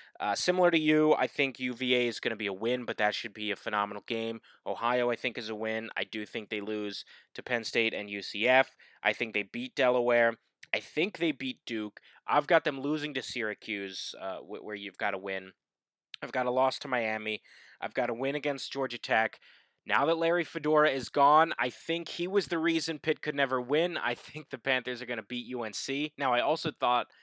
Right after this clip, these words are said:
that was the case with Ryan Switzer. I thought he was the reason Pitt couldn't beat U N C. He left, and Pitt still lost.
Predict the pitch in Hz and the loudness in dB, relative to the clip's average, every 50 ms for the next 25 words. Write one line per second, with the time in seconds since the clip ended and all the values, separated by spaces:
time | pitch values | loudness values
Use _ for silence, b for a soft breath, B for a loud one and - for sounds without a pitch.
0 | b b b b b b - 113 117 120 - - 123 - 135 131 120 - - - | b b b b b b 0 2 2 2 0 -4 -6 -4 -4 -4 -4 -6 -6 -6
1 | 120 113 107 113 117 120 113 107 - - - 190 202 - - 135 110 110 - 120 | -6 -4 -2 -2 0 0 0 -2 -6 -4 -2 -2 -2 0 0 0 0 0 0 -2
2 | 113 - - 220 233 226 165 - 147 127 123 117 107 - 120 - - - 117 - | -4 -4 -6 -8 -6 -6 -8 -8 -8 -6 -6 -6 -8 -10 -12 -10 -8 -8 -8 -8
3 | - 123 104 104 95 110 107 82 92 101 98 95 - - - 107 101 98 b b | -8 -12 -12 -10 -10 -10 -10 -8 -8 -8 -8 -10 -10 -8 -6 -6 -6 -6 b b
4 | b b _ - 170 165 156 143 135 135 127 - - - b b b b b b | b b _ -2 -2 0 2 2 2 2 0 -4 -8 -20 b b b b b b
5 | b - 107 - - 143 117 - - - 156 139 127 110 95 90 90 92 - - | b -8 -6 -6 -6 -6 -6 -4 -2 0 0 0 0 0 2 2 0 0 -2 -6
6 | - | -14